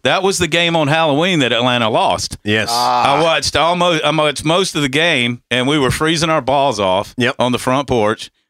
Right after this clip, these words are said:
Speaker 1: uh, watching it on a laptop.
Speaker 2: Giving out no candy.
Speaker 1: Giving out no candy. I
Speaker 2: And
Speaker 1: mean, we
Speaker 2: look,
Speaker 1: were
Speaker 2: that
Speaker 1: sitting
Speaker 2: has to be addressed.
Speaker 1: Yes. No.
Speaker 2: And I know I was kind of mocking, you know, even talking about Halloween 'cause it's fucking the week of
Speaker 1: It was
Speaker 2: Thanksgiving,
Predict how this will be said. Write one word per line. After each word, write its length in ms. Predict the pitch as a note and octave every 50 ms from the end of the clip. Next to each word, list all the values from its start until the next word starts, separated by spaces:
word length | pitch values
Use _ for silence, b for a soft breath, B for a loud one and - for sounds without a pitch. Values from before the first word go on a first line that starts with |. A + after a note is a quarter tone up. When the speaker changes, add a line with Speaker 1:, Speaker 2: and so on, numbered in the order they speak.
| _ -
Speaker 1:
uh, 180 | - G2 G2 F#2+
watching 320 | F#2+ G#2 A2 A2+ - C3 C3
it 80 | C3
on 140 | C3+ C3+ C#3
a 80 | D#3 E3
laptop. 260 | C#3+ G2+ G2+ F#2 -
Speaker 2:
Giving 180 | - C#3+ - -
out 160 | C#3+ C#3 B2
no 180 | B2+ C3 D3+ D#3+
candy. 380 | - D3+ B2+ B2 A2+ A2+ G#2+
Speaker 1:
Giving 280 | A2+ D3+ D#3+ D#3 D#3 D3+
out 160 | C#3+ C3 A2+
no 300 | A#2+ C3+ D3 F#3 A#3 F#3+
candy. 500 | - - D3+ A2+ F#2 F2 G2 A2 B2 A#2+
I 40 | B2
Speaker 2:
And 80 | C3+ C3+
Speaker 1:
mean, 80 | C3+ D3
we 40 | D3+
Speaker 2:
look, 60 | C#3+
Speaker 1:
were 40 | C#3+
Speaker 2:
that 60 | C3+
Speaker 1:
sitting 220 | - D4 D4 D4 D4+
Speaker 2:
has 120 | D4 -
to 80 | - A3+
be 80 | A#3 G#3+
addressed. 440 | E3+ D3 D#3 A#2 E2 - - - _ -
Speaker 1:
Yes. 360 | D#3+ E3+ C3+ G2 F2+ - - _ _ _ _ _ _
No. 240 | - C3 D#3+ A#3 A#3
Speaker 2:
And 100 | A3 A3 A#3
I 40 |
know 160 | B3+ C4 B3+ A#3
I 80 | G#3+
was 160 | G3+ F#3+ E3
kind 180 | - A3 G3+ F3
of 80 | D#3 D3
mocking, 800 | D3+ D3+ D3 D3+ D3 - D3+ C#3 B2+ B2+ B2 A#2+ A#2 A#2 A2 _ -
you 120 | C#3 C#3 B2
know, 340 | A2+ G#2+ A2 A2 A2 G2+ G#2 -
even 180 | C#3 B2 A#2+
talking 240 | A2+ C3+ C3 B2 B2
about 200 | A#2 A2+ A2+ G#2+
Halloween 340 | A#2+ A#2 A2+ A2+ A2+ A2+ G#2
'cause 140 | A#2+ A2 G#2+
it's 180 | A2+ F#2 -
fucking 340 | - - D3+ C#3 - C#3 B2+
the 80 | B2 B2+
week 220 | B2 C#3 C#3 B2+
of 120 | B2 F#2+ -
Speaker 1:
It 80 | D3 D#3
was 80 | -
Speaker 2:
Thanksgiving, 480 | - - A#2+ A#2 G#2+ A2+ A2 A2+ A#2+ A#2